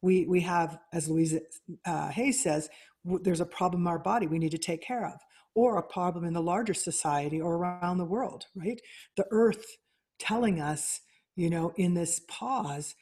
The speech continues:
seeing clean air in places that have been so polluted is amazing.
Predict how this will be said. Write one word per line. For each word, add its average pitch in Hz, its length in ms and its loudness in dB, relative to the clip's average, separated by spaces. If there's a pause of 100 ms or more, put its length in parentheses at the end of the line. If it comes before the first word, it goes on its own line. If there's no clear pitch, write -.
(240)
seeing 202 380 4
clean 214 720 2
air 175 540 0
in 147 100 -6
places 185 460 -2
that 165 80 -2
have 156 100 -2
been 151 100 -2
so 180 220 0
polluted 175 720 -2 (420)
is 160 140 0
amazing. 175 580 -2